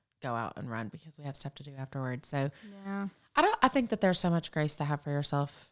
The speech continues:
Speaker 1: and it, that's typical and basic of me to say. But I do, I don't know if it's like this for you. I have seasons where body image is hard, and then other seasons I'm like,
Speaker 2: Yeah.
Speaker 1: "I don't have time to think about it," or, "G-,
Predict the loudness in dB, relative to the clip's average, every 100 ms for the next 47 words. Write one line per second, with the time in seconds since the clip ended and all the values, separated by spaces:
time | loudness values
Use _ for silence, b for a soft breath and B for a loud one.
0 | _ -2 2 2 0 -4 -8 -14 -14 _
1 | _ _ _ _ _ -6 0 0 2 0
2 | -2 _ 6 6 6 4 2 4 2 2
3 | 2 0 -2 -6 -6 -6 -4 0 4 4
4 | 6 4 2 b b b b _ 6 8
5 | 10 8 10 8 10 8 6 4 4 2
6 | 0 2 4 4 6 4 2 2 2 2
7 | 0 0 0 2 2 2 2 0 0 0
8 | 0 0 0 2 0 0 0 0 0 2
9 | 2 2 2 2 2 2 2 4 4 2
10 | 0 -2 -2 -6 -6 0 4 4 4 2
11 | 2 4 6 4 b b b b b b
12 | b _ _ -10 -8